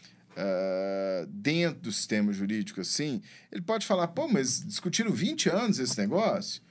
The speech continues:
Né? É estranho mesmo, mas o fato é que isso aconteceu.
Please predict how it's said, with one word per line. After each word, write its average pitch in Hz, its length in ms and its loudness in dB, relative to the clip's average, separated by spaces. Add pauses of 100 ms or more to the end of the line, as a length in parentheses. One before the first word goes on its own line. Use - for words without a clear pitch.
(280)
Né? 123 380 0
É 165 60 4
estranho 381 480 2
mesmo, 117 400 4
mas 151 120 0
o 285 60 -4
fato 302 260 4
é 349 40 -2
que - 80 0
isso - 80 2
aconteceu. 294 640 0